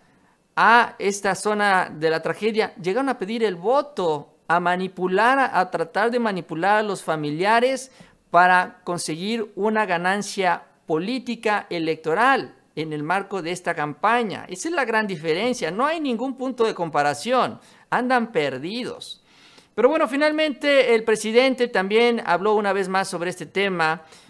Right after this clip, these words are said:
porque bueno, hasta que no se tenga el dictamen, se seguirá manoseando mucho, sobre todo las causas de los mismos.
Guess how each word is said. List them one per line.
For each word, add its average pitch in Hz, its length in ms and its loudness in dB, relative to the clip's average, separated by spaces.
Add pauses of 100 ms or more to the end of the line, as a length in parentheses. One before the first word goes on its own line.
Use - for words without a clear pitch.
(160)
porque 214 220 -2
bueno, 277 200 4
hasta 202 220 0
que 190 100 -2
no 240 140 0
se 226 160 -2
tenga 208 360 -2
el 170 100 -4
dictamen, 151 840 -2
se 139 280 -10
seguirá 143 480 -6
manoseando 139 600 -4
mucho, 139 640 -6
sobre 117 320 -10
todo 139 260 -4
las 110 200 -10
causas 123 360 -8
de 110 120 -10
los 113 180 -8
mismos. 170 520 -4